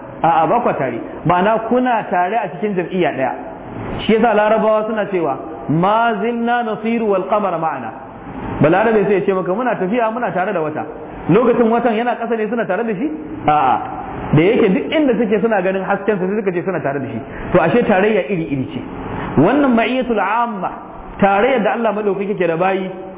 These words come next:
Ubangiji Ta'ala a cikin siyakin ayar ma ya nuna maka. Yace, "Alam tara anna Allah ya'lamu ma fi samawati wa ma fil ard." Baka sani wani Allah ya sani,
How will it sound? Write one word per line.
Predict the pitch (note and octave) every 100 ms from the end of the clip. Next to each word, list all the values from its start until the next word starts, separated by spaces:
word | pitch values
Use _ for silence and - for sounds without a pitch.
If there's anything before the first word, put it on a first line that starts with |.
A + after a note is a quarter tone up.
| -
Ubangiji | D3 G#3 A#3 F#3
Ta'ala | G3+ G#3 G#3+
a | F3 -
cikin | A#3+ -
siyakin | G#3 A#3+ G#3
ayar | G3+ B3+ A#3
ma |
ya | C4+ C#4
nuna | A3+ D3
maka. | C3+ - - - - - - - - - - - - -
Yace, | F3 -
"Alam | G3+ G3+ G3+
tara | A#3 A#3
anna | B3+ A#3
Allah | A3+ A3
ya'lamu | F3+ F#3+ F3+ G3+ A#3+ A3 D#3+
ma | D#3+ G3
fi | G3+
samawati | F#3+ F3 F3 F3
wa | D3+
ma | D3+
fil | B2+
ard." | A2 - - - - -
Baka | E3 F#3 A#3+
sani | B3+
wani | A#3 A#3
Allah | A#3 A3 F#3
ya | G#3 A3+ A3+
sani, | A#3+ A3